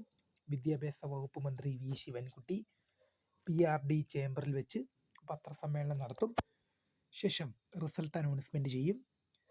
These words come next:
നാ-, അത് ആറ്, ആ, ആ പത്രസമ്മേളനത്തിൽ എത്ര ഫുൾ എ പ്ലസ്,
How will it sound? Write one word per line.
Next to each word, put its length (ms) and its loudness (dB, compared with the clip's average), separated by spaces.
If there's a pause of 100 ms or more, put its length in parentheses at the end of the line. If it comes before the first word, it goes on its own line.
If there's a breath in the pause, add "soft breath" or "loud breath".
(300 soft breath)
നാ-, 400 4 (300)
അത് 100 0 (140)
ആറ്, 240 2 (380)
ആ, 40 -6 (320)
ആ 40 -4 (120)
പത്രസമ്മേളനത്തിൽ 800 2 (480 soft breath)
എത്ര 180 0 (100)
ഫുൾ 260 4
എ 80 0
പ്ലസ്, 280 -4